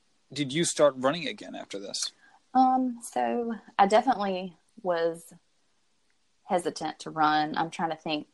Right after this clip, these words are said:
Speaker 2: Um, I know that, like, the entire year that I was in grad school, I did not run. Like,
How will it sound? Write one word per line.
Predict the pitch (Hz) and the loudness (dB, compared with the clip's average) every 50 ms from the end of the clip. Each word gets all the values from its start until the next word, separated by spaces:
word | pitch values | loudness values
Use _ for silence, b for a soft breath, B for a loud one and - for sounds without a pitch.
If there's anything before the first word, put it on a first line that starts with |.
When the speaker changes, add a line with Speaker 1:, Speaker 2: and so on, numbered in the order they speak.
| - - | -8 -4
Speaker 2:
Um, | - 165 160 - 170 175 - - | -4 -2 -2 -2 -4 -4 -2 0
I | 170 165 | 2 2
know | 165 160 160 160 160 | 4 4 4 4 4
that, | 160 151 - - | 2 0 -2 -2
like, | 160 156 - | -2 -2 -2
the | - 160 | -4 -4
entire | 156 156 156 - 160 160 160 156 156 | -4 -4 0 4 4 4 4 4 2
year | 160 151 156 156 151 | -2 -2 -2 -2 0
that | 151 151 156 | 0 2 2
I | 151 151 | 2 0
was | 156 151 151 151 151 - - - _ _ _ _ _ _ _ _ _ _ _ | 0 -4 -6 -8 -10 -12 -16 -20 _ _ _ _ _ _ _ _ _ _ _
in | - 165 160 151 151 | -8 -6 -4 -4 -4
grad | 147 - 147 147 151 156 156 - | -2 0 2 2 2 2 -2 -4
school, | - 165 156 147 147 147 147 151 | -6 -6 -4 -4 -4 -4 -4 -4
I | - 156 | -4 -4
did | 151 147 143 | -4 -6 -8
not | 147 - - - | -10 -10 -8 -6
run. | - 76 69 - 90 196 180 185 - _ _ - | -4 -4 -4 -4 -6 -8 -10 -12 -16 _ _ -10
Like, | - - - - | -8 -8 -8 -8